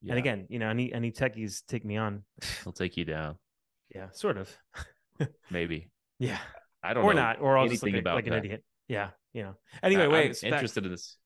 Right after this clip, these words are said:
Speaker 1: I'm interested in A I though, so I could talk about this for a while.
Speaker 2: We can, we, this may be a good, um,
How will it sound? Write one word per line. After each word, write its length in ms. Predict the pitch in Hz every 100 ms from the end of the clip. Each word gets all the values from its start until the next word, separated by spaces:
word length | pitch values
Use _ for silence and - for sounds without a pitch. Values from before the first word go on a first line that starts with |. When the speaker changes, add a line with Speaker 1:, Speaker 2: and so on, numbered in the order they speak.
| _ _
Speaker 1:
I'm 160 | 127 143
interested 420 | 156 143 127 120
in 100 | 107
A 180 | 107 101
I 160 | 98
though, 200 | 90 82
so 200 | 76 90
I 100 | 90
could 200 | 104 95
talk 220 | 101 90
about 180 | 85 82
this 140 | 85 -
for 140 | 80
a 60 | 78
while. 260 | 82 78 -
Speaker 2:
We 100 | 180
can, 340 | 220 190 120
we, 100 | 156
this 300 | 117 151 151
may 120 | 165
be 160 | 147 135
a 40 |
good, 260 | 120 113 107 _ -
um, 400 | 107 101 98